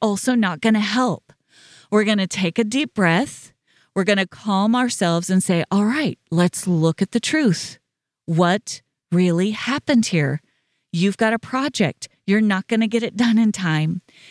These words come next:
Yes, some people let you down. That's hard. We're gonna deal with that.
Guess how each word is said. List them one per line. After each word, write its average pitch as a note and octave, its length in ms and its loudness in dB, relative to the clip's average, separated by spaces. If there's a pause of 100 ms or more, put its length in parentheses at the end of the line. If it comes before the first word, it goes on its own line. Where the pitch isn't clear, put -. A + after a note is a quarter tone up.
(120)
Yes, G3+ 400 0
some F#3+ 240 0
people G#3+ 300 -4
let G#3 200 -2
you G#3 100 0
down. E3 420 0
That's E3+ 240 -2
hard. D#3+ 340 0
We're D#3 140 -2
gonna F3+ 180 2
deal F3 240 2
with F3 160 0
that. - 360 -4